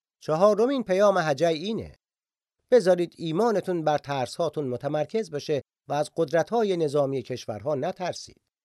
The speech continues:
خدا قدرت‌های نظامی تمامی کشورها رو از بین خواهد برد.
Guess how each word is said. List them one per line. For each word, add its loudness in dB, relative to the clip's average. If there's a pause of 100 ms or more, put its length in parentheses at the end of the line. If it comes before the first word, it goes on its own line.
خدا 2
قدرت‌های 2
نظامی 2
تمامی 0
کشورها 2
رو 2
از -2
بین -2
خواهد -2
برد. -12